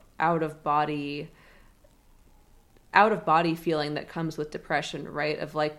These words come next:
being one or two degrees removed from having feelings at all. Their visual depiction of that as, it's not just that he's old, he's so gross.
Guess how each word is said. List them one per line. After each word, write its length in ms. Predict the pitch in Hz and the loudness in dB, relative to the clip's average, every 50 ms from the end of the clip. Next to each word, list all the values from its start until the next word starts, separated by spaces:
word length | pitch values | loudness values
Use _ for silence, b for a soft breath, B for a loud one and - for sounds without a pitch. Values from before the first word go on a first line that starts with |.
| - - - 175 | -14 -20 -10 -4
being 380 | 160 175 165 165 160 156 147 151 | 0 0 2 2 0 -2 -2 -2
one 200 | 156 160 160 160 | -2 0 0 0
or 80 | 151 | -2
two 220 | 151 - - 170 165 | -4 -2 -4 -4 -2
degrees 420 | 165 143 151 156 156 160 156 - | -4 -4 -4 -4 -6 -4 -4 -6
removed 580 | 156 147 147 147 156 160 160 156 151 143 135 - | -8 -8 -6 -6 -4 -2 -2 -2 -4 -6 -8 -12
from 440 | - - - 170 156 147 147 147 | -16 -10 -6 -4 -4 -4 -4 -6
having 480 | 151 165 - 175 151 156 151 151 147 156 | -8 -8 -4 -2 0 0 0 -2 -8 -10
feelings 480 | - - 160 156 147 147 143 - 156 - | -8 -6 -4 -4 -4 -4 -6 -8 -10 -10
at 80 | - | -8
all. 540 | - - - 151 147 - - - - 165 b b b b b b b b b b b b - - - | -4 -2 0 0 0 -2 -4 -6 -8 -8 b b b b b b b b b b b b -20 -14 -4
Their 220 | 165 190 185 175 | 0 2 2 2
visual 460 | 175 170 196 196 196 208 214 202 185 | 2 4 2 2 4 2 2 0 0
depiction 500 | 165 160 - 180 160 156 - - 165 151 | 0 -2 -6 -6 -8 -8 -8 -6 -6 -6
of 140 | 147 147 147 | -6 -6 -4
that 340 | 156 147 143 147 143 - - | -2 0 0 0 0 -2 -2
as, 400 | - 151 147 143 143 - - - b b b b b b b - - | -2 -2 -2 -4 -6 -8 -12 -14 b b b b b b b -16 -10
it's 220 | - 180 175 - 196 | -8 -8 -6 -2 0
not 200 | 220 302 320 - | 0 0 0 -2
just 160 | 208 170 - | -6 -6 -6
that 100 | 170 160 | -6 -6
he's 180 | 143 - 175 - | -6 -6 -6 -6
old, 540 | - - 202 233 208 - - - - - | -4 0 2 2 2 2 0 -4 -8 -10
he's 280 | - - - 214 226 - | -10 -6 -4 -4 -4 -2
so 220 | - - 254 269 | -2 -2 -2 -2
gross. 760 | 185 - 139 143 147 165 - 311 - - - - - - - | -2 -4 -8 -6 -2 -2 -2 -2 -2 -4 -6 -8 -10 -10 -12